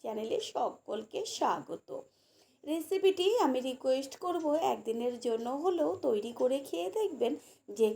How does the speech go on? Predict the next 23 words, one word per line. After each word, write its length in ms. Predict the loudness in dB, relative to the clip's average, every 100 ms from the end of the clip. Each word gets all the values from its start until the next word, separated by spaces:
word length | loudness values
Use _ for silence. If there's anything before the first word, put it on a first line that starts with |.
| 0
কতটা 440 | -2 2 2 4 2 2 0
মুখরোচক 640 | 2 2 2 0 -4 -6 -10
হয়। 220 | -14 -14 -20 _ _ _ _ _ _ _ _ _ _ _ _ _ _ _ _ _ _ _ -2
প্রথমেই 560 | -2 0 0 4 4 4
নিয়েছি 420 | 6 4 2 0 2 2
এইখানে 340 | 2 0 2 0 0 4
হাফ 240 | 4 4 0
কাপ 160 | -4 -4 -4
পরিমাণ 380 | 0 2 2 -2 -4 -4
সুজি, 420 | -2 -2 -2 -4 -4 -6 _ _ _ _ _
আর 120 | -2 0 -2
একটা 220 | 0 0 4
বাটির 400 | 4 4 4 2 4 2
মধ্যে 320 | 2 4 4 4 0
সুজিটাকে 560 | 0 2 0 0 2 2 6
ঢেলে 240 | 8 8 6
নিলাম। 280 | 2 -2 -6 -10 -14 _ _ _ -2
এরপরে 540 | 0 2 4 6 6 4 4 4
এর 100 | 2 0
মধ্যে 260 | -2 0 0 0
দিয়ে 200 | 2 2 6
দেব 160 | 4 6 6 6 -2 -20 _ _
অল্প 280 | 2 2 2